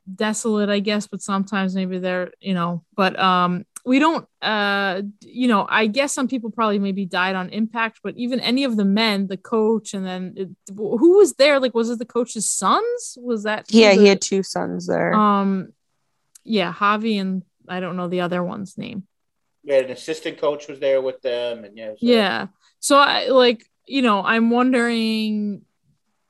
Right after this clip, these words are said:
Speaker 1: you know, and the pilots and stuff like that,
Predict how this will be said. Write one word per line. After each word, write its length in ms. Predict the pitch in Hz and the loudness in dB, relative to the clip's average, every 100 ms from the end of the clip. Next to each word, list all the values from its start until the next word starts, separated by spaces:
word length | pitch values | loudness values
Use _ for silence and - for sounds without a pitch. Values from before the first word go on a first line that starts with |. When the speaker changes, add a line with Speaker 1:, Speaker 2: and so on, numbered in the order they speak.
| _ _ - - | _ _ -18 -14
Speaker 1:
you 140 | - 226 | -6 -4
know, 240 | 190 180 | -4 -4
and 260 | 214 214 208 | -4 -4 -4
the 60 | |
pilots 760 | 202 - 220 226 220 220 214 - | -4 0 2 2 0 -2 -4 -4
and 140 | 220 | -4
stuff 260 | - 226 - | -4 -8 -8
like 180 | 196 190 | -10 -4
that, 340 | 254 214 196 | 0 0 -2